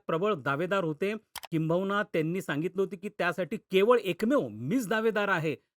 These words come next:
अशा प्रकारचा दावा ज्यांनी केलेला होता, त्यांना नोबेल पीस प्राईज कमिटीने निवडलेलं नाहीये आणि त्यांचं एकूणच जे कॅम्पेन गेल्या सहा सात महिन्यांपासून त्यांनी चालू केलेलं होतं की यासाठी तो मलाच मिळाला पाहिजे आणि त्यासाठी वेगवेगळ्या प्रकारचे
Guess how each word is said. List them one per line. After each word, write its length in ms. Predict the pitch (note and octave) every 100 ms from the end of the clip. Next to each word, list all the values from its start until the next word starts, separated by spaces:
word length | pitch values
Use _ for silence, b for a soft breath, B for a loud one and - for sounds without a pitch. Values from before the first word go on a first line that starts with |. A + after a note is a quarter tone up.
| _
अशा 320 | D3+ - G#3
प्रकारचा 560 | G3 F3 E3+ F3 F3+ E3+
दावा 340 | B2+ C3+ A3+
ज्यांनी 260 | G#3 G3+ F#3+
केलेला 340 | F3 E3 F3
होता, 340 | D3+ - F3 F#3 - _ _
त्यांना 420 | E3+ D3+ F3 F#3+ G3+
नोबेल 420 | D#3+ D#3 F3 F3+ -
पीस 220 | F3 -
प्राईज 200 | D#3 E3 - -
कमिटीने 500 | G3+ C4+ A#3 F3 - _ _ -
निवडलेलं 680 | B2+ C#3+ E3 G#3 G#3 G#3 G3+
नाहीये 360 | F#3+ F#3+ A3 A3+ _ _
आणि 180 | D#3 F3+
त्यांचं 440 | - E3 E3 G#3 G#3+ G3+
एकूणच 420 | E3+ A#3+ C4+ C4
जे 160 | G3+ A#3+ -
कॅम्पेन 460 | G3 G3+ C#4+ C#4
गेल्या 220 | B3+ A#3 A3
सहा 340 | - F3 G3+
सात 240 | - A3+ C4
महिन्यांपासून 580 | G#3+ G3+ G#3+ G3+ G3 G#3+
त्यांनी 240 | G3 F#3
चालू 260 | F#3+ F#3 F3+
केलेलं 320 | E3+ E3 E3+
होतं 300 | D3+ C#3+ D#3+ C#3+ _ _ -
की 80 | E3
यासाठी 480 | F3+ G3 E3 F#3
तो 180 | G3+ G#3
मलाच 400 | D#3+ C3 F3+ A3
मिळाला 280 | G3 F#3+ F#3+
पाहिजे 400 | - E3 D#3+ G#3
आणि 180 | F#3+ G3+
त्यासाठी 560 | - G#3 G#3 G3 A#3
वेगवेगळ्या 420 | F#3 C3+ G#3 A3+ A#3
प्रकारचे 580 | G3+ F3 G3+ G3+ -